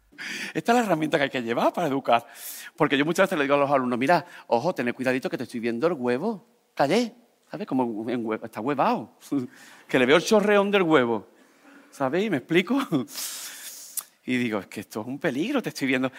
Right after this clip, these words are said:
Y hay profesores, educa-, sistemas educativos que lo que estamos haciendo, en vez de agitarle el huevo, lo que le estamos llevando es pan rallado y lo estamos convirtiendo en empanado. <laughs> Están empanados. Claro, pero lo estamos haciendo entre todos porque hay gente buenísima,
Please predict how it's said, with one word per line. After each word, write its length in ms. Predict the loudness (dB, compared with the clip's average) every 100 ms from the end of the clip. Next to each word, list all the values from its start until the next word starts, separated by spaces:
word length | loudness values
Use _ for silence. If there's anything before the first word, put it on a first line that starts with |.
| -4 6
Y 80 |
hay 100 | 6
profesores, 640 | 6 0 0 0 2 4 4
educa-, 280 | 4 2
sistemas 400 | 2 -4 -2 2
educativos 440 | 4 2 2 0 2
que 80 | 2
lo 60 |
que 80 | 2
estamos 260 | 4 4 4
haciendo, 240 | 2 2
en 100 | 4
vez 120 | 6
de 40 | 6
agitarle 600 | 4 2 6 6 4 2
el 60 |
huevo, 360 | 4 2 0 -6 -16 -10
lo 100 | -4
que 80 | -2
le 40 | 0
estamos 260 | 0 -2
llevando 380 | 0 4 4 2
es 40 | 4
pan 200 | 4 8
rallado 500 | 8 10 8 6 0 -20 -4
y 60 | 0
lo 80 |
estamos 260 | 2 0 0
convirtiendo 380 | -2 -4 -4 -4
en 80 | 0
empanado. 640 | 6 8 8 6 0 -10 -20 -20 -20 -18 -18 -18 -18 -16 -14 -14 -16 -16 -18 -18 -20 -20 -20 -20 -20 -20 _ _ _ _ _ _ _ -12 -4
<laughs> 840 | -4 -4 _ -20 -20 -20 -20 2
Están 560 | 4 4 4 6 8 8
empanados. 640 | 4 2 2 2 2 -6 -8 0
Claro, 180 | 4 6
pero 140 | 8
lo 40 | 8
estamos 260 | 8 6
haciendo 200 | 6 4
entre 160 | 6 6
todos 180 | 6 6
porque 200 | 6 4
hay 100 | 4
gente 360 | 2 0 2
buenísima, 800 | 2 2 0 -2 -2 0 2 2